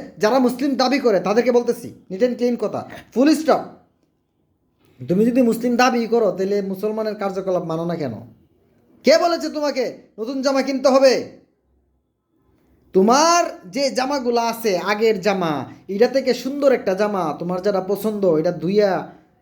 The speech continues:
সুন্দর করে ইস্তারি দিয়া পরা হয়েছে সুন্নত। ইস্তারি দিয়া না, মানে সুন্দর কইরা এটা পরা কি সুন্নত, কিন্তু কিনাডা মার্কেট করতে হবে। এটা হচ্ছে গুনাহের কাজ, হাদিস এবং কোরআন দ্বারা আমি যতটুকু বলেছি, এটা হচ্ছে গুনাহের কাজ।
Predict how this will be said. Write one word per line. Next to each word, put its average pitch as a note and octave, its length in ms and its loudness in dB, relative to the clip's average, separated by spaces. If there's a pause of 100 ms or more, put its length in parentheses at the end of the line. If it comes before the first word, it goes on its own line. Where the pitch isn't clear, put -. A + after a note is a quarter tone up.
(180)
সুন্দর G3 200 -4
করে F#3+ 180 0
ইস্তারি F#3+ 280 -2
দিয়া F3 220 0
পরা D#3+ 240 -2
হয়েছে F3+ 220 -2
সুন্নত। E3+ 360 -6
ইস্তারি F#3+ 260 -4
দিয়া F#3 180 2
না, F3+ 160 -2
মানে D#3 200 -4
সুন্দর G3+ 300 -4
কইরা D#3+ 420 -2 (300)
এটা D#3 200 -2
পরা F3 320 0
কি B2+ 280 -6
সুন্নত, C#4 400 0 (1160)
কিন্তু D#3 260 -8
কিনাডা A#3+ 800 0 (300)
মার্কেট F#3 360 -6
করতে G#3+ 260 -4
হবে। F#3 340 0 (300)
এটা A3+ 180 2
হচ্ছে A#3 260 2
গুনাহের D#4+ 560 4
কাজ, A3 200 -2
হাদিস G3+ 300 -8
এবং G#3 280 -8
কোরআন G#3+ 260 -4
দ্বারা F3 280 -2 (920)
আমি D#3+ 160 -10
যতটুকু F#3 440 -2
বলেছি, F#3 340 2
এটা E3 140 -2
হচ্ছে D#3 240 -6
গুনাহের F3 480 -2
কাজ। - 440 -12